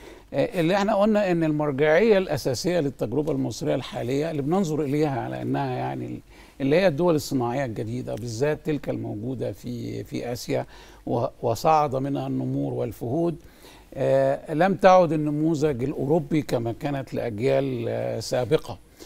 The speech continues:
وإنما كيف أن دولا نامية مغرقة في التخلف،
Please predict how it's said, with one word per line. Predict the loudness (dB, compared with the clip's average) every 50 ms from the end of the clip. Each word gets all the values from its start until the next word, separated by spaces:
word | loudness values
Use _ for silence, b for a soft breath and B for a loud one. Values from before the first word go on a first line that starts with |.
| B B B
وإنما | -4 -4 -2 -2 -2 -2 0 0 0 0 0 0 -2
كيف | -2 0 2 2 2 2 2 0
أن | 0 0 0 -2 -4 -4 0
دولا | 0 2 2 2 2 0 -2
نامية | -4 -4 -4 -4 -4 -2 -2 -2 0 2 2 2 0 0 -2 -4 -4
مغرقة | -6 -6 -2 0 0 0 0 0 -2 -4 -4
في | -6 -10 -16
التخلف، | -20 -20 -20 -20 -12 -10 -10 -4 0 0 0 2 0 -2 -2 -4 -8